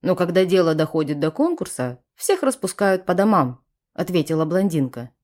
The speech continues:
«А ты откуда об этом знаешь?» недоверчиво уточнила Василиса.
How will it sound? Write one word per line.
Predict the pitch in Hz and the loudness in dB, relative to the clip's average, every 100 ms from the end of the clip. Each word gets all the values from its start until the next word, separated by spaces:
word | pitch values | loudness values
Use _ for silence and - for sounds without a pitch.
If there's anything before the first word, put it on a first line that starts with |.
| _ _ _ | _ _ _
«А | 175 | -4
ты | 175 339 | 2 4
откуда | 330 - 180 160 | 4 2 2 4
об | 156 | 2
этом | 160 190 | 0 0
знаешь?» | 190 180 147 123 - - - | 0 0 0 -2 -8 -18 -4
недоверчиво | 180 190 190 170 - 165 | 0 2 2 0 -2 -2
уточнила | 160 165 - 165 165 | -2 -4 -4 -4 -2
Василиса. | 170 175 170 131 - 127 | -4 -4 -6 -8 -10 -14